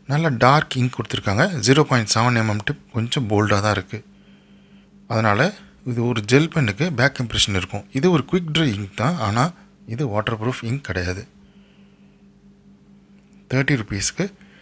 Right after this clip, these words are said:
கொஞ்சம் பல்கியான ரீஃபில் உள்ள பென். ஜீரோ பாயிண்ட் செவன் எம்எம் டிப் கொஞ்சம் போல்டா எழுதக்கூடிய ஜெல் பென்,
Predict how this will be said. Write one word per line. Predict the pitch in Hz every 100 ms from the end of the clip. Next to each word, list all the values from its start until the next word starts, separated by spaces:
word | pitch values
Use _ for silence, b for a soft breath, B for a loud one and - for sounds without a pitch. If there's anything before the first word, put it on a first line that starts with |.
| B B -
கொஞ்சம் | 160 160 160
பல்கியான | 123 123 123 135 131 120 156 185 B B B - -
ரீஃபில் | 110 120 -
உள்ள | 113 95 95
பென். | 120 185 - B B B B B B B - -
ஜீரோ | 131 139
பாயிண்ட் | 135 120 92
செவன் | 110 123 135
எம்எம் | 131 120 92
டிப் | 107 - - 101
கொஞ்சம் | 101 98
போல்டா | 101 113 117
எழுதக்கூடிய | 110 104 101 95 98
ஜெல் | 90 90 95
பென், | 139 185